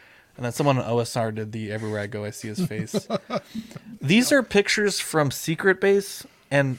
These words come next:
Speaker 1: to be honest, they don't look much better to me. There's, I think a few people were kinda swayed by these photos.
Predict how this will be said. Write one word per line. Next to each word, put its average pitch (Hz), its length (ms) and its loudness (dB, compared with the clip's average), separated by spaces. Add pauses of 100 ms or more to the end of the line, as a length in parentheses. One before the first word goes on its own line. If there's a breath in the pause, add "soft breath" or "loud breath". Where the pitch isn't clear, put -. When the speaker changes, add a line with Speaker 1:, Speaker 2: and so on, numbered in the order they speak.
(140)
Speaker 1:
to 185 140 0
be 175 140 2
honest, 190 340 0
they 156 100 2
don't 143 400 0 (120)
look 135 240 -2
much 131 180 0
better 117 220 2
to - 100 -12
me. 110 80 -6
There's, 139 300 0 (120)
I 156 120 6
think 220 200 0
a - 40 2
few 185 200 -4
people 165 280 -6
were 143 80 -2
kinda 135 240 -2
swayed 135 320 0
by 143 120 4
these 139 200 0
photos. 147 500 0